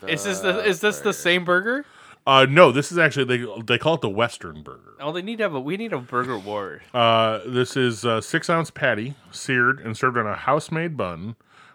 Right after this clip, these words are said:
Speaker 3: with your choice of toppings. Uh, baked beans apparently is quite popular.
Speaker 1: Ooh.
Speaker 3: Um, and a couple of veggie options, grilled onions, um,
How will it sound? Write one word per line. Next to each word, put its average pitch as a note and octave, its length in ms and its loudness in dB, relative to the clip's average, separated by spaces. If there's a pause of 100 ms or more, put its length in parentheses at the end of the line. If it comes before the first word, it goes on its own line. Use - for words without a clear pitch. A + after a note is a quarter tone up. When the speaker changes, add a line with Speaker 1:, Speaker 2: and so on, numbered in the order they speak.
Speaker 3:
with A2+ 140 -2
your B2+ 100 0
choice C#3 260 2
of A2 100 -16
toppings. A2 720 -4 (300)
Uh, G2 460 2 (200)
baked A2 300 -6
beans G2+ 560 -4
apparently F#2+ 420 -10
is E2+ 160 -12
quite - 280 -10
popular. E2+ 500 -14 (280)
Speaker 1:
Ooh. A#2 360 -16
Speaker 3:
Um, G#2+ 360 2
and A#2 80 -2
a A2+ 60 -2
couple A2 260 -2
of G#2+ 100 -4
veggie G2 300 -4
options, G2+ 420 -8
grilled G#2 260 -4
onions, F#2+ 760 -8
um, F#2+ 520 -8